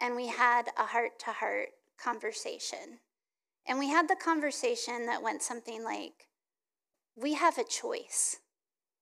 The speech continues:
in this. We have a choice of what kind of attitude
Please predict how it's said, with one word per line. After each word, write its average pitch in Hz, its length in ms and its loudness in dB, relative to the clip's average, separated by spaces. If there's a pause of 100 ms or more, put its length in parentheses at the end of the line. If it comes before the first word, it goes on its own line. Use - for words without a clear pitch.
(180)
in 226 160 -4
this. - 400 -2 (420)
We 285 160 0
have 359 260 6
a 381 140 4
choice 269 800 -2 (300)
of 240 300 2
what 254 200 4
kind 320 220 2
of 294 120 0 (120)
attitude 220 680 -2